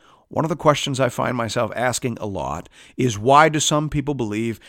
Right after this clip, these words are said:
and some people not believe? How can two brothers in the same house or two sisters raised in the same family, how can two people look at the same Jesus and come to such radically different conclusions? How does that work?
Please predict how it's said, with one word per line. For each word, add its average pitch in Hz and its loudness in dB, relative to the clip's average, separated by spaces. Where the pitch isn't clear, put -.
and 123 -4
some 139 -2
people 147 -2
not 120 -2
believe? 78 -12
How 180 4
can 185 0
two 208 4
brothers 170 6
in 151 -4
the 143 -2
same 156 -2
house 131 0
or 143 0
two 220 6
sisters 139 4
raised 160 6
in 160 -2
the 143 0
same 160 0
family, 147 -2
how 202 8
can 196 4
two 220 6
people 190 2
look 190 4
at - -6
the 160 -2
same 208 4
Jesus 156 -2
and 160 -2
come 175 0
to 160 0
such 147 -4
radically 165 2
different 156 -6
conclusions? 131 -8
How 143 0
does 143 -2
that 139 0
work? - -6